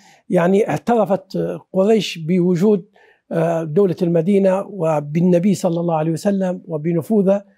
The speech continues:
وأيضًا قوة المفاوضات، يعني المفاوضات اللي خاضها الرسول صلى الله عليه وسلم مع اعتراض بعض الصحابة، آه، رضوان الله عليهم، إلا أن بعد ذلك بينت الحكمة وبعد النظر السياسي الذي قاد الرسول صلى الله عليه وسلم.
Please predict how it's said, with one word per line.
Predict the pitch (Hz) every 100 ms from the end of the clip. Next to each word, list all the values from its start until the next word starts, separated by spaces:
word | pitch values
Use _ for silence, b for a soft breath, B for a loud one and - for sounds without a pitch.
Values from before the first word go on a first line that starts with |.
| b b
وأيضًا | 226 196 208 233 247 226
قوة | - 247 202
المفاوضات، | 214 208 220 208 202 208 -
يعني | 139 127 - _ -
المفاوضات | 143 185 196 220
اللي | 190 170
خاضها | - 190 170
الرسول | 175 165 226
صلى | -
الله | 190 175
عليه | 170
وسلم | 233 226 226 b b b
مع | 175 202
اعتراض | 170 - 202 220 180
بعض | 170 170
الصحابة، | - 165 180 226 247 247 _ _ _ _ _
آه، | 240 175
رضوان | 175 170 190
الله | 185
عليهم، | 170 214 240 - -
إلا | 196 220
أن | 220 190
بعد | 180 170 165
ذلك | 202 196 196 196 b b b
بينت | 160 190 202 190 170
الحكمة | 156 214 202 185 190
وبعد | 143 165 156
النظر | 175 196 196
السياسي | 175 - 151 170 196 - 185 180 b -
الذي | 180 180 170
قاد | - 196 175
الرسول | 175 160 202
صلى | - 175
الله | 165 165
عليه | 147
وسلم. | 147 131 180